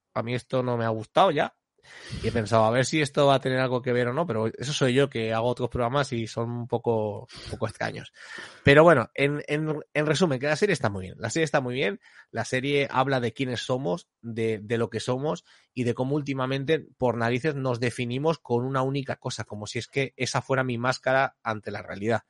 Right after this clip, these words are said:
Si yo soy un experto en tal o yo soy un experto en cual. Yo creo que va de esto. Y me parece súper interesante la reflexión que hace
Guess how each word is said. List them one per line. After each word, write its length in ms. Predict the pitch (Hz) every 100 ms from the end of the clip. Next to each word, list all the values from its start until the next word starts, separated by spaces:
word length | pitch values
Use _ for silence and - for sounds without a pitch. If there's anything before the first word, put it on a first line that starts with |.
| _ _ _ -
Si 100 | 110
yo 140 | 123
soy 140 | 127 123
un 100 | 120
experto 560 | - 131 120 - 123
en 240 | - 117 110
tal 280 | 131 139 -
o 120 | 110
yo 160 | 107 110
soy 240 | - 120
un 120 | 113 107
experto 400 | - 113 - 120
en 120 | 104
cual. 240 | 110 104 - - -
Yo 80 | 127
creo 160 | 120 123
que 100 | 113
va 140 | 101
de 80 | -
esto. 240 | 104 - _ _ _ _
Y 120 | 123
me 160 | 120 120
parece 240 | 120 120
súper 240 | 139 135 131
interesante 440 | 117 117 123 120
la 160 | 135 113
reflexión 480 | 110 120 - 117 110
que 140 | 117
hace 260 | 113 139